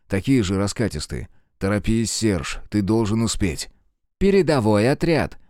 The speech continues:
Около полусотни особей. Их должны быстро перестрелять», подтвердил мои догадки заместитель. «Мидас, бей по площадям.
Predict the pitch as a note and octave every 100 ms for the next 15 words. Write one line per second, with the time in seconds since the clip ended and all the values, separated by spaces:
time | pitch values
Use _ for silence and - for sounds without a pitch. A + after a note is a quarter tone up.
0 | _ B2 A2 A2+ A2 A#2 G#2+ G2+ - F#2+
1 | - B2+ E3+ F3 F#2 D2+ C#2 - _ _
2 | G3+ A#3+ A3 A#3+ A#3+ C#3+ C#3+ D#3+ D3+ A#2+
3 | A2+ - F#3+ G3+ D3 G2 - F#2+ F2 F2+
4 | - - _ _ G#2 - G2+ F2+ F#2+ F2+
5 | D#2+ D2 D#2+ G#2 - G2 G#2 G#2 - E2
6 | - - _ _ _ - A#2 C3+ C3 F#2+
7 | B2+ C#3+ C3 C#3 A#2 B2 G#2 C2